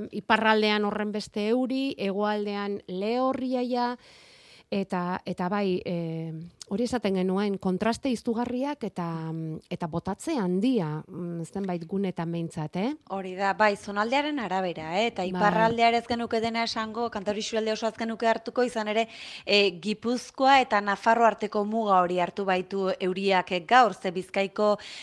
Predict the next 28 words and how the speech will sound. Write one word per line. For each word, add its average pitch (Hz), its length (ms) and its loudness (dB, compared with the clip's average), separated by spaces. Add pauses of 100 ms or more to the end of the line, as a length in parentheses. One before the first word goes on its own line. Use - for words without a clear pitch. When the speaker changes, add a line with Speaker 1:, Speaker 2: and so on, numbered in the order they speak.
Speaker 2:
Bizkaian 214 640 4
ia 214 240 6
tantarik 202 460 0
ere 214 240 2
ez - 180 -6
du 233 100 0
bota, 254 640 4
eta, 196 500 2
eta, 185 280 -2
bueno, 233 340 -2
iparraldeen 202 800 0
eta 214 220 2
ere, 247 320 4
iaia 202 440 2
ez, - 140 0
justu 214 380 -2
hortxe 208 260 -2
sortu 214 380 -4
da, 226 180 6 (340)
izan 226 300 0
ere, 240 180 2
bueno, 202 240 -2
azken 185 280 -4
egunetan 220 400 0
ari 202 160 -2
ginen 202 240 -6
esaten, 220 500 -2
ez 202 80 -8